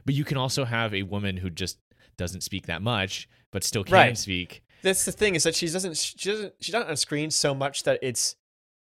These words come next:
Speaker 2: un-, it's weird that she's not speaking. You know what I mean? She's just, she's there and she's, like, you know, uh, doing things, but it's not like there's this hole in the conversation where she would normally fill it with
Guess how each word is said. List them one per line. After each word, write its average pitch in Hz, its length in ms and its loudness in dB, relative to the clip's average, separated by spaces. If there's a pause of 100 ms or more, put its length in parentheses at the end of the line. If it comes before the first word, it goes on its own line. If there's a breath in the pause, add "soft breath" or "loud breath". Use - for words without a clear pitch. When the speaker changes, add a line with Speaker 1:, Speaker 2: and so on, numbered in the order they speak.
Speaker 2:
un-, 143 360 2
it's - 140 -2
weird 131 440 4
that 110 100 -4
she's 113 160 -4
not 110 120 -2
speaking. 107 440 -8
You 147 100 0
know 160 60 6
what 160 80 6
I 156 60 2
mean? 156 280 -2
She's 185 260 0
just, 196 300 2 (360)
she's 147 280 -2
there 156 580 8
and 147 200 0
she's, 139 400 -2
like, 123 380 2
you 120 60 -6
know, 110 320 -4 (140)
uh, 127 60 -10 (180)
doing 156 320 2
things, 107 500 -2 (280 soft breath)
but 151 320 4
it's 147 160 0
not 175 220 6
like 160 180 4
there's 143 240 2
this 127 120 0
hole 156 680 10
in 143 180 0
the 123 60 -4
conversation 127 720 0
where 113 340 0
she - 260 -2
would 147 140 2
normally 127 320 -2
fill 127 320 2
it - 100 -4
with 120 240 -4